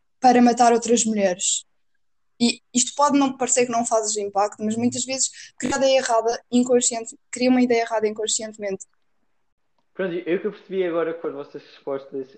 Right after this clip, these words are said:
Speaker 2: é que é, é importante educarmos as pessoas, cabe-nos a nós educar esta, estas pessoas, já que não têm contacto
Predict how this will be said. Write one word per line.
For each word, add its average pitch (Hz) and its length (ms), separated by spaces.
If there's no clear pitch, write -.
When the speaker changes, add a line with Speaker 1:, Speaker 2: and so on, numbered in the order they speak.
Speaker 2:
é 143 120
que 147 640
é, 147 320
é 147 140
importante 147 500
educarmos 135 440
as 135 80
pessoas, - 240
cabe-nos 151 340
a 135 80
nós 131 400
educar 127 340
esta, - 300
estas 127 300
pessoas, 127 320
já 127 80
que 127 100
não 131 100
têm 127 200
contacto 123 580